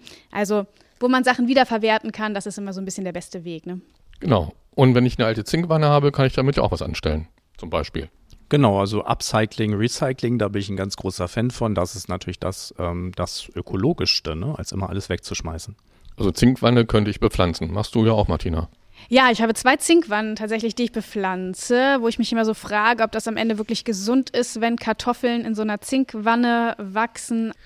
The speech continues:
Speaker 3: Bei den Zinkwannen, das ist auch eh nur, da wird am Anfang, wenn man die neu kauft, dann wird relativ viel Zink abgegeben und dann oxidiert aber diese obere Schicht und dann ist das unbedenklich. Und Zink ist übrigens ja auch ein Pflanzenspurenelement. Die Pflanzen brauchen auch Zink in kleinen Mengen.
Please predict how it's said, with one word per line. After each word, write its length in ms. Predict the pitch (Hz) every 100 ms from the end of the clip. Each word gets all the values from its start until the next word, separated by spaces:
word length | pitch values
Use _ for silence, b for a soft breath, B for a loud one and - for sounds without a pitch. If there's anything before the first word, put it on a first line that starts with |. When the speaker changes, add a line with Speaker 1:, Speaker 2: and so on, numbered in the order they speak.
| b b
Speaker 3:
Bei 140 | 98 101
den 140 | 98
Zinkwannen, 400 | - 120 117 110
das 160 | 101 107
ist 160 | -
auch 160 | 104 -
eh 180 | 117 113
nur, 200 | 123 113
da 240 | 98 95
wird 160 | 101 -
am 160 | 104
Anfang, 440 | 98 143 160 135 120
wenn 100 | 104
man 120 | 98
die 160 | 95 95
neu 220 | 92 87
kauft, 440 | - 139 175 - B B
dann 160 | - 98
wird 160 | 107 113
relativ 360 | 107 - 92
viel 220 | - 147
Zink 320 | 165 139 151 117
abgegeben 640 | - 139 131 139 139 143 B B -
und 280 | 107 107 101
dann 180 | 110 101
oxidiert 460 | 104 - 101 113 -
aber 200 | 113 101
diese 240 | 101 101
obere 260 | 107 104 101
Schicht 280 | - 110 110
und 100 | 101
dann 120 | 101
ist 160 | 104
das 140 | 101 -
unbedenklich. 720 | 98 104 95 76 80 87 98
Und 120 | 98
Zink 260 | - 123 104
ist 160 | 101
übrigens 360 | 110 110 107 -
ja 100 | -
auch 140 | 104
ein 140 | 98 98
Pflanzenspurenelement. 1400 | - 107 - 101 - 123 135 82 78 85 87 90 107
Die 60 | 92
Pflanzen 340 | - 92 -
brauchen 340 | 82 90 139 123
auch 140 | 90
Zink 300 | - 95 92
in 120 | - 90
kleinen 360 | 80 85 87
Mengen. 300 | 87 92 76